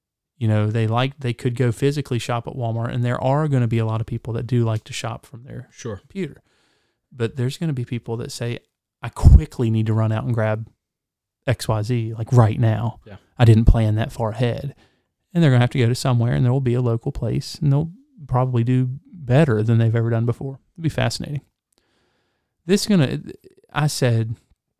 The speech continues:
Speaker 1: maybe a decade or more ago in my life, I said, "You know, we, we've grown up in a time where, you know, my, I grew up in a time where really it seems hard to make millions or become a billionaire." You know, there was Mark Zuckerberg, and he's my age, and there are people like that that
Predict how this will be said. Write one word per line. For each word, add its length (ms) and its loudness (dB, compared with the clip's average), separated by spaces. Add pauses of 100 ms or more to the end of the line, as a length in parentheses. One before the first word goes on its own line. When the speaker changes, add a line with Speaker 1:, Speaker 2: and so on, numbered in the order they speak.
(520)
Speaker 1:
maybe 240 4
a 60 4
decade 480 2
or 60 2
more 260 4
ago 260 -2
in 60 0
my 120 -2
life, 400 -4
I 40 -6
said, 240 -8
"You 100 0
know, 160 4
we, 200 2 (1120)
we've 160 2
grown 240 6
up 160 4
in 80 4
a 60 2
time 340 0
where, 360 0 (520)
you 100 -8
know, 100 2
my, 260 0 (100)
I 140 2
grew 240 2
up 100 -4
in 60 0
a 60 2
time 260 -2
where 140 0
really 320 0
it 100 -6
seems 300 -2
hard 420 -2
to 320 -2 (640)
make 280 -2
millions 580 4
or 200 -4
become 300 0
a 40 2
billionaire." 540 0
You 100 -2
know, 100 0
there 120 0
was 140 -4
Mark 240 -4
Zuckerberg, 520 -4
and 120 -4
he's 240 0
my 240 -4
age, 320 -6
and 180 -4
there 140 -2
are 40 -4
people 260 -4
like 200 -4
that 300 -4
that 200 -6